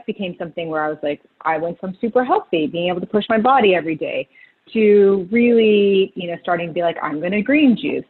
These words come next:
Um, and it, I was able to control that, quote, illness, 'cause I, it really hadn't manifested to bring me down day to day. And then I got bit again. And the second bite,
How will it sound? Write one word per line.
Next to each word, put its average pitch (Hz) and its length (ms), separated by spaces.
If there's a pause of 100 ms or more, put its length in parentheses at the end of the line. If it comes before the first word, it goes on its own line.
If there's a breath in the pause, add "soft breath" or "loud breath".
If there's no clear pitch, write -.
(440 soft breath)
Um, 202 240
and 240 180
it, 254 160
I 254 80
was 254 160
able 254 220
to 240 160
control 202 720
that, 175 220 (100)
quote, 175 340 (600)
illness, 196 500
'cause 190 100
I, 190 240
it 185 180
really 233 200
hadn't 202 300
manifested 180 720 (420 soft breath)
to 196 220
bring 202 280
me 185 140
down 165 420 (120)
day 175 140
to 151 120
day. 147 400
And 185 160
then 214 120
I 220 100
got 185 280
bit 175 180
again. 147 360 (540 soft breath)
And 180 120
the 180 180
second 202 360
bite, 175 300